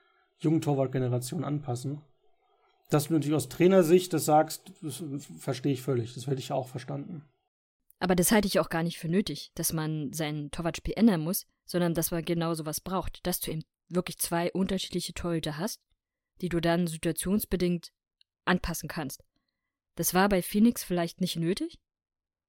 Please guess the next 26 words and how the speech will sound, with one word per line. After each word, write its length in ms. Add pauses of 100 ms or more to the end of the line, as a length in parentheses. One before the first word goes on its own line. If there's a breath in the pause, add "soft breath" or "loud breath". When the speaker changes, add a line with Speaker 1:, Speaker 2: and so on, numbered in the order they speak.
(280)
Speaker 2:
Wobei 280
zum 260
Teil 240
in 60
der 120
Saison 160
hätte 200
ich 180
schon 220
gesagt, 260
dass 100
es 60
da 120
vielleicht 280
schon 120
mal 100
nötig 260
gewesen 300
wäre. 280 (880)
Und 520
man 440
weiß 200
ja 80
dann 180
auch 160
nicht, 260